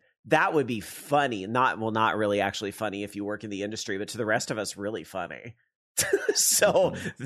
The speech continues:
Speaker 1: that, that, that maybe Sony would have a leg to stand on if Microsoft was trying to subpoena that sort of thing, which I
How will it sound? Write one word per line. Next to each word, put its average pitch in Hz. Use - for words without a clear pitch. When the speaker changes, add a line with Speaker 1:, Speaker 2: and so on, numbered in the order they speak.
Speaker 1:
that, 185
that, 147
that 247
maybe 165
Sony 156
would 147
have 139
a 135
leg 135
to 123
stand 135
on 117
if 104
Microsoft 120
was 110
trying 123
to 110
subpoena 107
that 135
sort 101
of 87
thing, 90
which 87
I 90